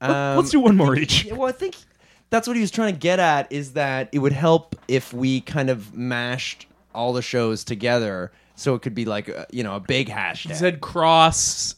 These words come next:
Speaker 2: Yeah,
Speaker 1: pollination.
Speaker 2: cross pollination is what he kept calling it, and I was like, "Crotch pollination?" He's like, "I
Speaker 1: And he was
Speaker 2: meant
Speaker 1: like, "Yeah,"
Speaker 2: cross."
Speaker 1: and he would,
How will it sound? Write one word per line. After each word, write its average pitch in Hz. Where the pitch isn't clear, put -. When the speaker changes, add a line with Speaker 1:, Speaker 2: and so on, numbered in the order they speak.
Speaker 2:
Yeah, 160
Speaker 1:
pollination. 151
Speaker 2:
cross 196
pollination 165
is 110
what 123
he 117
kept 131
calling 131
it, 110
and 95
I 104
was 98
like, 98
"Crotch 156
pollination?" 87
He's 123
like, 123
"I 156
Speaker 1:
And -
he -
was 175
Speaker 2:
meant -
Speaker 1:
like, 185
"Yeah," 185
Speaker 2:
cross." 147
Speaker 1:
and 170
he 165
would, 160